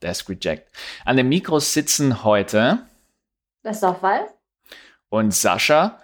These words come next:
Speaker 1: Außerdem werden heute Boris und Didi durch einen ganz besonderen Gast ersetzt, Walter Kuber. Es geht diesmal um das Thema interdisziplinärer Austausch. Was Walter damit zu tun hat, erläutern wir gleich.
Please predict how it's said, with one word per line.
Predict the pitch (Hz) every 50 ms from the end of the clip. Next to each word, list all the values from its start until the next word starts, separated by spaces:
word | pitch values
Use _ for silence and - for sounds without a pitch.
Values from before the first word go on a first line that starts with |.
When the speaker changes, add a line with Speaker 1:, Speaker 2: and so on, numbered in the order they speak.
| _ _ _ _ _ _ _ -
Speaker 1:
Außerdem | 117 143 220 247 - - 147 117 110 107 113 120 127 123 113
werden | 107 113 117 117 120 120 117 110 101 98
heute | 127 156 170 156
Boris | 120 101 123 123 127 127 127 123 -
und | - 117 107 92
Didi | - 120 120 127 123 117
durch | 107 117 117 113 - - -
einen | 98 101 104 107 110 104
ganz | 101 90 101 -
besonderen | - - 104 98 95 101 98 110 113 113 113 107 110 110 107 101
Gast | - 104 110 127 - - - -
ersetzt, | - 107 101 92 101 92 90 - - - - -
Walter | 92 95 110 117 120
Kuber. | 113 - 131 123 117 101 87 85 95 - -
Es | - 117 - -
geht | - 139 131 -
diesmal | 143 143 139 139 139 135
um | 131 - 131 135 135
das | 127 135 127 131 - - -
Thema | - - 117 127 135 139 135 135 135 - - - - - - _ _ _ _ -
interdisziplinärer | 135 139 143 139 156 135 117 - 135 127 - - 131 131 123 - 123 117 113 107 104 110 117 113 117 117 - - -
Austausch. | 95 98 98 - - - - - - - - - - - _ _ _ -
Was | 98 113 113 - 98
Walter | 120 139 180 185 196
damit | 139 127 123 117
zu | 120
tun | 107 - - 113 113 113
hat, | 113 113 -
erläutern | - 92 101 95 90 92 - - 101
wir | 98 98 95
gleich. | - 104 104 107 127 185 226 - - - _